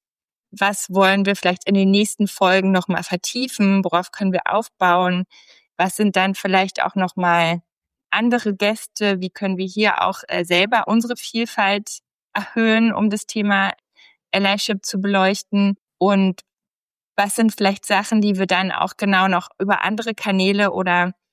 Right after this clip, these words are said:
mit anderen Medien vielleicht aufgreifen können? Was haben wir nach zehn Folgen oder so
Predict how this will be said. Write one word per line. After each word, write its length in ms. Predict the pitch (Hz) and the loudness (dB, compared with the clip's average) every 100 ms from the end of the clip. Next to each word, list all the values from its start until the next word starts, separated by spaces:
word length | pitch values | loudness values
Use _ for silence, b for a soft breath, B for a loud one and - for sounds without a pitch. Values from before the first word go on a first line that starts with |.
| _ _ _ | _ _ _
mit 160 | 202 - | -6 -2
anderen 600 | - 196 202 190 190 185 - _ _ | 0 2 2 2 0 0 -4 _ _
Medien 920 | 196 202 208 208 202 190 190 185 185 - | 0 2 2 2 0 2 2 0 -2 -4
vielleicht 360 | - 190 170 185 - - - | -8 -2 -2 -2 -8 -20 -6
aufgreifen 680 | - 214 - - 185 180 180 | -2 -2 -2 -2 -2 -2 -4
können? 320 | - 170 170 | -2 -4 -2
Was 200 | 175 - | -6 -6
haben 160 | 190 175 | -6 -4
wir 120 | 180 | -4
nach 180 | 175 - | -4 -10
zehn 300 | - - 190 | -12 -6 -4
Folgen 420 | 190 - 175 180 175 | -4 0 2 0 -4
oder 180 | 180 | -4
so 340 | 170 175 165 | -4 -2 -4